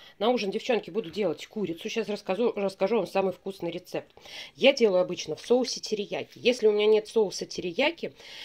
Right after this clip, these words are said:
я беру пару ложек, а, соевого соуса и, а, пару ложек столовых мёда.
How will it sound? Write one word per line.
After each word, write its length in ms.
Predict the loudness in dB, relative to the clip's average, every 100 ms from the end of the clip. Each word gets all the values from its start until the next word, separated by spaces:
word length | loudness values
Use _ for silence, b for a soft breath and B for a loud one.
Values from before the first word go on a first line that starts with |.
| B
я 160 | 4 6
беру 220 | 8 6
пару 300 | 6 2 2
ложек, 540 | 2 4 2 -2 -6 -6
а, 260 | -4 -4
соевого 500 | -4 2 2 2 -4
соуса 560 | -6 0 0 0 -2 -4
и, 520 | -4 -4 -4 0 0 0
а, 320 | -2 -2 0
пару 260 | 2 2
ложек 340 | 2 -2 -6 -12
столовых 520 | -4 -2 -2 -4 -2
мёда. 360 | 0 0 -2